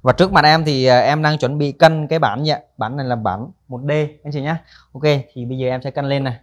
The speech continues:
mấy ký ha. Đấy, cân nặng của con này nè, để em cho nó ổn định xíu anh chị ha. Nó độ khoảng tầm tám ký tư các anh chị nhé.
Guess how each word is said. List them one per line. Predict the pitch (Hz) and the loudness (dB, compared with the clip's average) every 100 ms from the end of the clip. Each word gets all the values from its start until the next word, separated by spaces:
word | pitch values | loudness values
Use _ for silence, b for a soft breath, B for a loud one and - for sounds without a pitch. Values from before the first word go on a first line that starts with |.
| _ _ | _ _
mấy | 131 | -12
ký | 135 156 | -6 -2
ha. | 190 180 - _ _ _ _ _ _ _ _ _ _ _ _ _ _ _ _ _ _ _ _ _ _ _ _ _ _ _ _ _ _ _ _ _ _ _ _ _ _ | 0 0 -2 _ _ _ _ _ _ _ _ _ _ _ _ _ _ _ _ _ _ _ _ _ _ _ _ _ _ _ _ _ _ _ _ _ _ _ _ _ _
Đấy, | 120 - _ _ | -12 -12 _ _
cân | 180 175 | -2 0
nặng | 165 139 | -2 -4
của | 151 | -2
con | 170 165 | -2 0
này | 143 | -2
nè, | 139 123 - | -4 -8 -10
để | 120 | -6
em | 131 143 143 | -6 -4 -4
cho | |
nó | 143 | -4
ổn | 143 135 | -4 -4
định | 135 120 | -6 -6
xíu | 139 151 | -6 -6
anh | 160 | -6
chị | 147 | -6
ha. | 139 143 - - - - - - - - - | -6 -6 -10 -16 -18 -20 -20 -18 -16 -14 -14
Nó | 135 139 | -8 -4
độ | 151 127 | -2 -2
khoảng | 120 131 | -4 -4
tầm | 131 117 | -4 -4
tám | 110 117 160 170 | -6 -6 -6 -10
ký | 196 - | -4 4
tư | 214 190 175 | 4 4 0
các | |
anh | 190 | -6
chị | 175 | -8
nhé. | 160 | -8